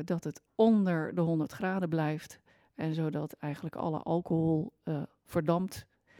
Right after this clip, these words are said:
en later weer condenseert. En dan heb je dus, eh, een eerste stook gemaakt. Tenminste, als je werkt met een, met een potstil. Ook wel alambiek.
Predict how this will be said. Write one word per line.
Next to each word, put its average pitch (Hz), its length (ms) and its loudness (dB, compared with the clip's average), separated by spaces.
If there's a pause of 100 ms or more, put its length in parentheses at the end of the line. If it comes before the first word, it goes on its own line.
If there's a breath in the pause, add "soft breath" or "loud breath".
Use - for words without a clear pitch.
(220 soft breath)
en 185 220 -4
later 156 540 -2
weer 147 300 -4
condenseert. - 680 -2 (840 soft breath)
En 185 360 -2
dan 180 220 2
heb 170 180 -2
je - 120 -6
dus, 160 360 -2
eh, 156 200 -4 (140)
een 196 140 0
eerste 190 340 -2
stook - 380 -4
gemaakt. 214 540 -2
Tenminste, 170 480 -6
als 170 280 -8
je 156 160 -6 (100)
werkt 175 340 -4
met 156 180 -6
een, 147 240 -8
met 165 140 -8
een 135 140 -8
potstil. 202 540 -4 (760 soft breath)
Ook - 220 -10
wel 143 200 -6
alambiek. 156 500 -4